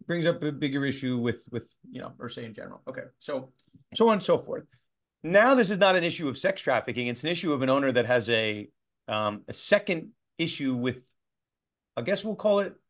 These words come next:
drugs, narcotics, alcohol. This, again, all allegations, but that's the, that's the headline. Taryn, I ask you the same question. Do you think Jim Irsay is at risk of losing his team?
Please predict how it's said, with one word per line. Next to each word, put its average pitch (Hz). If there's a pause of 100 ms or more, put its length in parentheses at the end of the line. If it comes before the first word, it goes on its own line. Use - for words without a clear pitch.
drugs, 196
narcotics, 175
alcohol. 196
This, 147
again, 135
all 135
allegations, 143
but 143
that's 143
the, 143
that's 127
the 131
headline. 117 (440)
Taryn, 180
I 160
ask 170
you 165
the 151
same 143
question. 131 (680)
Do 117
you 202
think 220
Jim 170
Irsay 156
is 110
at 113
risk 110
of 104
losing 107
his 170
team? -